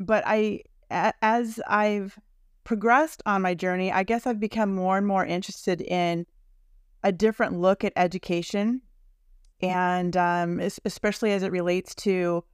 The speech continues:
really the experience of the educational process and not just the end goal, and to really make it come alive, be engaging, make it fun even,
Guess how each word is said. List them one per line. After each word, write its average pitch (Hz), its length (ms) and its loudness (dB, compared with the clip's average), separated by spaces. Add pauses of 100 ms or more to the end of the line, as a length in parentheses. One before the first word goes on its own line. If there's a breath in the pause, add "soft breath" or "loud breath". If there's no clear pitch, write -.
(580)
really 285 300 4
the 220 120 2
experience 185 1120 -2
of 170 140 -2
the 170 120 2
educational 170 600 -2
process 165 500 -4
and 180 180 -2
not 180 280 2
just 180 340 0
the - 160 -6
end 175 240 -4
goal, 180 400 2 (420)
and 196 200 0
to 214 140 -2
really 220 280 4
make 196 260 0
it 202 120 0
come 196 240 0
alive, 175 640 2
be 180 140 0
engaging, 180 880 0 (480)
make 226 200 2
it 240 120 0
fun 202 480 2
even, 160 580 -2